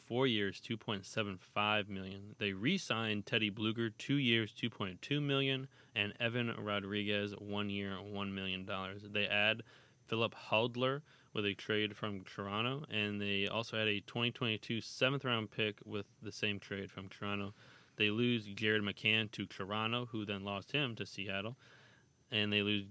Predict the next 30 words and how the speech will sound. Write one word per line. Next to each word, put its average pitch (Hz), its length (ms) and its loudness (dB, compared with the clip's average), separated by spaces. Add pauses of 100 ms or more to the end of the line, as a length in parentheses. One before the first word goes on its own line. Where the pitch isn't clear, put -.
(200)
uh, 101 220 0
Brendan 107 420 -2
Tanev 107 460 2 (320)
to 104 180 -4
Seattle. 98 380 -4
That's 98 200 -10
kind 101 200 -4
of 98 80 -4
a 98 140 -8 (720)
big 110 180 -8
hit 104 220 -4
for 110 80 -12
them. 104 300 -4 (1040)
Frederick 127 480 2
Gaudreau, 113 640 2 (160)
they 113 140 2
lost 104 280 0
as 101 60 -10
a 104 60 -12
free 107 280 -2
agent, 107 320 -2
along 104 400 -2
with 101 300 -6
Cody 101 300 -2
Ceci, 95 460 -6
also 101 600 -6
as 107 100 -8
a 101 120 -8
free 104 260 -10
agent. 104 240 -8